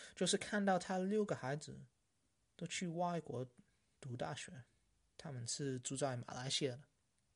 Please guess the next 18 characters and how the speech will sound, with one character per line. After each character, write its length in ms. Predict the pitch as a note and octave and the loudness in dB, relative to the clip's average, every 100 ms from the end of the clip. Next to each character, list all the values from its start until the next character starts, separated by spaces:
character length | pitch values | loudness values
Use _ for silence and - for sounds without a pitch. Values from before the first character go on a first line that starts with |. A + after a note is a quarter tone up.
| _ _ _ _ _ _ _ _ - - - - - - | _ _ _ _ _ _ _ _ -12 -12 -18 -20 -12 2
如 140 | D#3 | 6
果 120 | D#3 | 6
他 220 | - G3 | 6 4
们 320 | D3+ D3 D#3 D#3+ | 4 4 2 0
去 240 | - F#3+ | 2 2
外 300 | F3+ F3+ F3 | 4 6 4
国， 340 | C#3+ B2+ D3 - - - _ | 2 -2 -2 -8 -20 -20 _
他 100 | - | 2
们 80 | G#3+ | 4
需 160 | - A#3 | 4 4
要 80 | G3+ | 4
钱， 520 | - - B2+ C#3 D#3+ - _ _ _ - _ _ _ _ _ _ _ _ _ _ | 2 -2 -6 -10 -12 -16 _ _ _ -20 _ _ _ _ _ _ _ _ _ _
所 240 | - G3 E3 | -6 0 2
以 60 | |
她 260 | - G3 F#3+ | 2 2 2
决 220 | - B2+ | 2 2
定 200 | F3+ D#3 | 2 0
每 160 | A#2 | -2